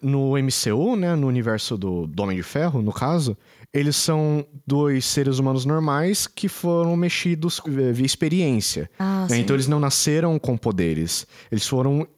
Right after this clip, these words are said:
Speaker 1: resultados de experiências. Então eles não têm nenhum atrelamento com outra figura, assim.
Speaker 2: Uhum.
Speaker 1: Eles não são grandes porque eles são filhos do Magneto. Eles são só dois irmãos que tão lá e que são resultado de uma experiência.
Speaker 2: Uhum. Bom, próximo da lista,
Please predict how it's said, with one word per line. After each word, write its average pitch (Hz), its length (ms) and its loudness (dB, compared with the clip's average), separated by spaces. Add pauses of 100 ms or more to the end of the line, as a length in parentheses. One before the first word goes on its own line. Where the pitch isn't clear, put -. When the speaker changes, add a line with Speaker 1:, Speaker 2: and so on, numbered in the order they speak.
Speaker 1:
resultados 123 500 0
de 127 40 0
experiências. 147 680 0
Então 117 160 0
eles 117 120 0
não 131 100 0
têm 147 140 0
nenhum 151 260 2
atrelamento 120 680 0
com 117 200 -2
outra 110 300 0
figura, 98 480 -2
assim. 82 300 -4 (320)
Speaker 2:
Uhum. 202 320 0
Speaker 1:
Eles 113 160 -2
não 143 180 0
são 151 240 0
grandes 131 460 0
porque 131 320 -2
eles 120 100 0
são 120 160 0
filhos 113 300 -2
do 107 80 0
Magneto. 101 500 0
Eles 95 140 -4
são 110 100 -4
só 123 340 -2 (280)
dois 135 280 0
irmãos 139 380 0
que 151 120 -4
tão 139 200 -2
lá 131 200 0
e 143 40 -4
que - 80 -10
são 160 220 0
resultado 147 640 0 (160)
de 131 80 0
uma 139 140 2
experiência. 123 760 0
Speaker 2:
Uhum. 196 480 -2 (200)
Bom, 226 300 2
próximo 220 540 0
da 196 120 0
lista, 208 420 -2